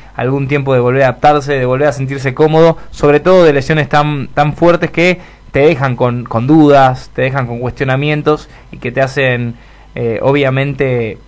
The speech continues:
cuestionarte a la hora de cómo vas a disputar cada balón. Me parece que de a poco Renato fue recuperando esa confianza,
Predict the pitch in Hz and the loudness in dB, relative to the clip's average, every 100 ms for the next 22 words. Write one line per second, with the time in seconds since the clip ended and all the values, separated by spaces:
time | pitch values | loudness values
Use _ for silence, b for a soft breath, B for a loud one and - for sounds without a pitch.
0 | - - 123 - 127 135 135 120 127 131 | -10 -6 -4 -2 0 0 0 2 2 2
1 | 123 123 123 - - - - - - 135 | 2 0 -4 -8 -20 -20 -20 -18 -4 -2
2 | 131 127 127 127 117 - 123 123 127 135 | 2 2 2 0 -2 -4 -2 -2 0 2
3 | 139 175 190 185 - - - 131 135 143 | 4 4 2 -2 -14 -20 -8 -4 -2 -4
4 | 139 139 135 151 147 143 135 131 135 147 | 0 0 2 0 2 4 4 2 0 0
5 | 151 156 b b b - - - - - | 0 -2 b b b -20 -20 -20 -20 -18
6 | - 165 175 113 - 135 131 135 139 135 | -2 4 4 2 -4 -8 -2 -2 -2 -4
7 | 135 135 156 165 160 160 | -6 -2 0 0 0 -2